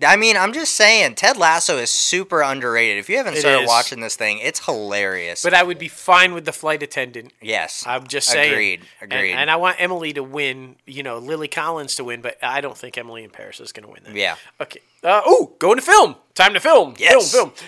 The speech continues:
Speaker 2: Best motion picture, musical, or comedy. 'Cause remember, the Golden Globes, they break it up.
Speaker 1: Yeah, and, uh,
Speaker 2: Comedy and then drama. They instead of just best
Speaker 1: It,
Speaker 2: motion
Speaker 1: it's
Speaker 2: picture.
Speaker 1: interesting.
Speaker 2: It's a, yeah, yeah. So anyway, best
Speaker 1: Say the
Speaker 2: motion
Speaker 1: least. <laughs>
Speaker 2: picture, musical, or comedy.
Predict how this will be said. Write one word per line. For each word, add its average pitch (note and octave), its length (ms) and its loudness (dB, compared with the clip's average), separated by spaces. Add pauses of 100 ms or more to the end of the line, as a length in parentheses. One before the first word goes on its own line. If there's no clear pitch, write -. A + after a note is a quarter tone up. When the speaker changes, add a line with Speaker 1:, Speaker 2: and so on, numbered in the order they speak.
(160)
Speaker 2:
Best G#3 260 4
motion A3+ 480 0
picture, A3 380 0
musical, G3+ 580 -4
or E3+ 160 0
comedy. E3 520 -2
'Cause - 220 -8
remember, E3+ 400 -6
the D3+ 120 -10
Golden D3 300 -8
Globes, C#3+ 300 -6
they C3+ 60 -6
break B2+ 300 -6
it C3+ 80 -6
up. B2+ 160 -2
Speaker 1:
Yeah, G#2 260 0
and, G#2 160 -4
uh, - 40 -6
Speaker 2:
Comedy D3 440 -2
and C3 140 -6
then C3+ 160 -8
drama. B2 520 -4
They A#2+ 160 -14 (560)
instead B2+ 380 -8
of A#2+ 80 -14
just - 340 -10
best B2 180 -8
Speaker 1:
It, B2 80 -10
Speaker 2:
motion A#2 260 -8
Speaker 1:
it's - 100 -10
Speaker 2:
picture. G2 240 -8
Speaker 1:
interesting. F2 320 -12
Speaker 2:
It's A#3 220 -6
a, D#3 100 -6
yeah, C3+ 140 -18 (120)
yeah. A#2+ 120 -20 (400)
So E4 200 6
anyway, F3 280 2
best B3 260 4
Speaker 1:
Say A3 60 2
the B3 80 4
Speaker 2:
motion D3+ 240 4
Speaker 1:
least. G#3+ 300 4
<laughs> - 0 -
Speaker 2:
picture, G3+ 220 6 (120)
musical, G#3+ 520 0
or E3+ 140 0
comedy. E3+ 540 -2